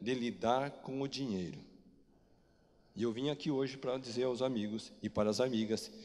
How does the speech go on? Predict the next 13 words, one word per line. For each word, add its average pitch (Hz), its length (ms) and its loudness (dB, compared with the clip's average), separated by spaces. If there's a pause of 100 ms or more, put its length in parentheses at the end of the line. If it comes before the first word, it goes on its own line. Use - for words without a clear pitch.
(180)
que, 165 120 2
graças 175 1160 10 (520)
ao 160 220 10
alerta 165 800 10
severo 175 640 10
da 165 160 6
minha 185 240 6
esposa 170 580 8
naquela 160 460 4
noite 147 300 4
lá 127 160 0
em 139 80 2
Orlando, 117 440 2